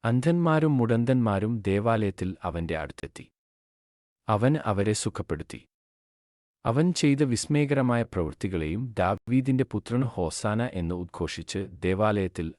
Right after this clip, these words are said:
ആർപ്പുവിളിക്കുന്ന കുട്ടികളെയും കണ്ടപ്പോൾ പ്രധാന പുരോഹിതന്മാരും നിയമജ്ഞരും രോഷാകുലരായി.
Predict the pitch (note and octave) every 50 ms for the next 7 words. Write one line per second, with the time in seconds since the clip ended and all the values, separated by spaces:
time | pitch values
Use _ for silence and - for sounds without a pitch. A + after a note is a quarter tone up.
0 | - F2+ F2 F2 - - - D3+ B2+ G#2+ F#2+ - - E2 E2 F#2 - - E2+ -
1 | - F2 E2 E2 D#2+ D#2+ F2 G#2+ C#3+ - F2 D#2 D2+ C#2+ D2+ - - D2 C2+ -
2 | - - E2 D#2+ - - G#2+ B2 C#3 C#3+ - - F2 E2 D2+ C#2 E2+ E2 D#2 D#2+
3 | D2+ C#2+ B1+ C2 B1 B1 - _ _ _ _ _ _ _ _ _ _ _ _ _
4 | _ _ _ _ _ _ _ _ _ _ _ _ _ _ _ A#2 B2 D3 E3 F3
5 | F3 D#3+ - D#3+ D3+ D#3+ D#3+ D3+ A#2+ G#2 E2+ E2 - - A2 A2 G#2 G2 F2+ D#2
6 | C#2+ B1+ - - -